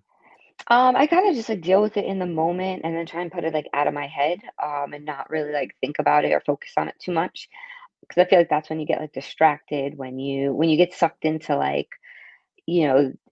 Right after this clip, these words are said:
thinking about all of that. And then that's where you can't, you can't focus and you can't perform at your best.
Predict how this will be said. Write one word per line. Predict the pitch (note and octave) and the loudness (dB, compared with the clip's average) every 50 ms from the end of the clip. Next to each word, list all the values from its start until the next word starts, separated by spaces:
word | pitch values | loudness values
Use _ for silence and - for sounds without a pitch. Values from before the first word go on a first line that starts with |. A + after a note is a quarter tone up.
| _ - - _ | _ -18 -6 _
thinking | - E3 E3+ E3 - D3 D3 C3+ | 2 4 4 2 0 -2 -2 0
about | B2+ B2+ A#2+ A#2 - - | 2 2 2 2 2 0
all | C3+ C3+ C3 C3+ C3+ C3 B2+ | 2 4 4 4 4 2 0
of | B2 A#2+ A2+ | -4 -6 -8
that. | A2+ A2+ D#2 - - - | -8 -8 -8 -8 -8 -8
And | - C3+ C3+ C3 | -8 -10 -8 -8
then | C3+ B2+ | -6 -4
that's | B2+ C3+ C3 - - D3+ | -2 -2 -2 -2 -2 -2
where | D3 | -2
you | C3+ C3+ | -2 -2
can't, | - - F3 D#3 - - | -2 -4 -4 -4 -4 -4
you | E3 D#3+ | 0 2
can't | G3+ F#3 E3+ F3+ - | 2 2 2 4 4
focus | F3 F3 E3+ - E3+ - | 4 4 4 2 -2 -2
and | E3+ D#3+ | -2 -6
you | D3 | -4
can't | - F3 D#3 - | -4 -4 -2 -2
perform | - - - - E3 D3+ C#3 | -4 -4 -2 -2 -2 -2 -2
at | C3 - | -4 -6
your | - B2+ | -10 -2
best. | - C3 D3+ G3+ - - - _ | 2 2 2 2 0 -4 -14 _